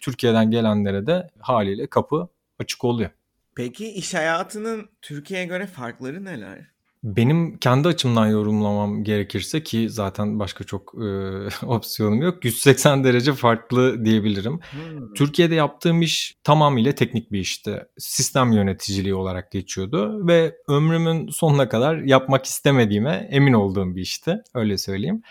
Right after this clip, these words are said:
Speaker 1: İletişim yönü ağır basan bir role geçmek istiyordum ben sektörün içerisinde. Yani insanlarla daha çok koordine olmam gereken, daha organizasyonel özelliklerimi geliştirebileceğim, biraz daha soft skill'lerimi geliştirebileceğimi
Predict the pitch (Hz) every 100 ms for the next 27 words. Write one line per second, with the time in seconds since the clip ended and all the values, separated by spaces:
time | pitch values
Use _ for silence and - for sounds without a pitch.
0 | - 131 139 - - 175 175 151 160 170
1 | 156 - 143 156 120 - 143 170 147 143
2 | 143 147 143 113 113 98 - - 104 98
3 | 98 95 95 101 104 - 101 98 92 101
4 | 95 - 98 98 120 185 117 107 107 110
5 | 120 - 120 120 127 120 107 110 - 104
6 | _ - - 120 107 107 107 104 101 101
7 | 101 95 104 110 90 107 107 113 113 -
8 | _ - 117 110 110 107 113 107 - 113
9 | 113 107 117 104 110 104 - 104 107 104
10 | 104 - 113 104 101 98 107 113 117 110
11 | 113 110 127 - - - 110 107 104 101
12 | 101 113 107 - 110 110 107 104 107 110
13 | 113